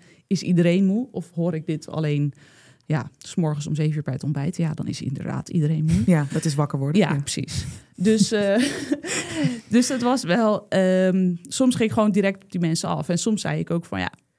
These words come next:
Speaker 1: als dit echt jouw gevoel is, dan vind ik dat het mijn rol is om nu naar de coach te gaan. En of jij moet vrij krijgen, of we moeten wat aan het programma voor het hele team doen.
Speaker 2: Ja, dus je, je,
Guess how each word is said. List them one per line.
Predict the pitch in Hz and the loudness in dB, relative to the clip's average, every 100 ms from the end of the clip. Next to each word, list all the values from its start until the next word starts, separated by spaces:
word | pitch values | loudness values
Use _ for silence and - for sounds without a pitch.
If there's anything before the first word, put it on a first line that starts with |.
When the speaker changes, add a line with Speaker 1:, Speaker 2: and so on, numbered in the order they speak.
| _ | _
Speaker 1:
als | - 196 | -2 0
dit | 208 220 | 0 0
echt | - 190 | -2 -2
jouw | 190 | -2
gevoel | 170 165 240 170 | -2 0 0 0
is, | - - | -4 -4
dan | 185 | -6
vind | 160 208 190 | 0 -2 0
ik | 220 - | -6 -4
dat | 147 | -4
het | 156 | -2
mijn | 165 160 170 160 | -2 0 0 0
rol | 180 185 | 0 0
is | 185 190 | 0 0
om | 185 | 2
nu | 196 | 2
naar | 190 196 | 2 -2
de | 196 | -2
coach | 214 208 | -2 -4
te | - | -8
gaan. | - - - | -12 -12 -12
En | - 165 | -8 -2
of | 214 208 - | 0 0 -4
jij | 147 147 190 | -4 2 4
moet | 226 233 | 4 2
vrij | 208 220 | -2 -2
krijgen, | - 208 208 208 262 - _ _ _ _ | -2 -4 -4 -4 -8 -10 _ _ _ _
of | - 220 | -2 0
we | 202 | 0
moeten | 214 202 | -2 -2
wat | 202 | -4
aan | 196 196 | -2 -4
het | 185 | -4
programma | 202 185 202 | -6 -2 -2
voor | 196 | -2
het | 180 | 0
hele | 185 190 | 0 0
team | - 202 | 0 0
doen. | 143 - - - _ _ | 0 -4 -10 -14 _ _
Speaker 2:
Ja, | 175 165 | 2 2
dus | 175 | 2
je, | 196 196 | 2 2
je, | 180 | 0